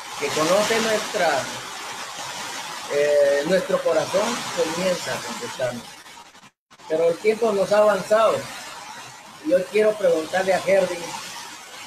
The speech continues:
en un, un minuto. Hay mucha gente viéndonos a través de esta pantalla. Está el grupo de vencedores,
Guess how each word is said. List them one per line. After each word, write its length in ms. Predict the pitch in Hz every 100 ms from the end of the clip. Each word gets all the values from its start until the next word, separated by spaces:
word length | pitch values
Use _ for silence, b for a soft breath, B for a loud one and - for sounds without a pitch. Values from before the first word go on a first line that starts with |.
| - - - -
en 180 | 147 151
un, 240 | 165 156 151
un 260 | 202 202 214
minuto. 500 | 185 185 220 - 180 - - - - - - - - - - - -
Hay 300 | 165 185 190 156 131 -
mucha 440 | 156 220 262 - 165
gente 420 | 175 196 - 180
viéndonos 460 | 175 196 202 185 160
a 60 |
través 320 | 156 139 156 170
de 60 |
esta 160 | 185 185
pantalla. 640 | - 143 131 175 185 180 180 - - - - - - - - 135
Está 400 | 135 185 185 185
el 60 |
grupo 360 | 165 190 190 175
de 160 | 156
vencedores, 760 | 139 135 127 131 151 202 196 185